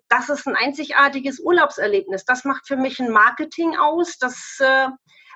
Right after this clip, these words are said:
bringt den Menschen, äh, das Thema nahe und das macht den Urlaub aus. Denn wenn man Kontakt hat mit den Leuten vor Ort, dann erfährt man auch noch mehr. Und nicht nur durch mich, sondern auch durch die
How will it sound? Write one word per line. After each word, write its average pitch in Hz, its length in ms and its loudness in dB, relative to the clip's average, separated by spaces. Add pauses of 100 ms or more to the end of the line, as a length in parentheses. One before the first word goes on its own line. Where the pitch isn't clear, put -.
bringt 294 320 2
den 269 200 0
Menschen, 311 720 0
äh, 262 400 -2
das 277 260 -2
Thema 339 520 4
nahe 214 500 4
und 269 160 -2
das 269 140 -2
macht 269 240 -2
den 285 140 -2
Urlaub 277 400 4
aus. 180 340 0
Denn 254 160 -2
wenn 262 80 0
man 254 200 2
Kontakt 262 540 -4
hat 202 220 0
mit 240 200 -8
den 277 240 -2
Leuten 269 580 0 (360)
vor 262 380 0
Ort, 269 380 4
dann 226 140 4
erfährt 277 380 -2
man 269 160 0
auch 247 160 2
noch 247 160 2
mehr. 277 240 2
Und 220 120 0
nicht 277 200 -4
nur 302 160 2
durch 254 240 -4
mich, 311 320 0
sondern 254 340 0
auch 247 220 0
durch 247 240 -10
die 240 260 -10